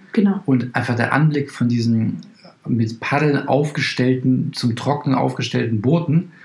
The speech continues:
Speaker 2: und den, den Grills, die da den Duft und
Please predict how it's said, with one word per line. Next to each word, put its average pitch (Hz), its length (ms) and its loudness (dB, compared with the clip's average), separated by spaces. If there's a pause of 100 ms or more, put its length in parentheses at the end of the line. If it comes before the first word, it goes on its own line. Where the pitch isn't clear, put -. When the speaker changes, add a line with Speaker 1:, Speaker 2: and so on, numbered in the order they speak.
(360)
Speaker 2:
und 120 200 0
den, 117 200 2
den 113 380 0
Grills, 131 640 2
die 135 140 2
da 123 420 2
den 113 600 -2
Duft - 380 -2
und 113 440 -4